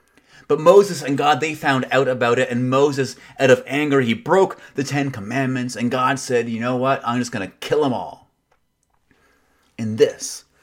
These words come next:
this is where it gets interesting. Unless you count adulterous sex parties as interesting. This is where it gets really interesting. Because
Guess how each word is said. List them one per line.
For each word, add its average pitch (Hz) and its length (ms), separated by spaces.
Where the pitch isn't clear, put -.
this 135 180
is 143 100
where 107 200
it 101 80
gets 92 180
interesting. - 760
Unless 139 380
you 127 80
count 120 320
adulterous 101 520
sex - 220
parties 80 380
as 82 160
interesting. - 600
This 151 220
is 147 100
where 120 160
it 98 60
gets - 280
really 82 240
interesting. - 720
Because 117 320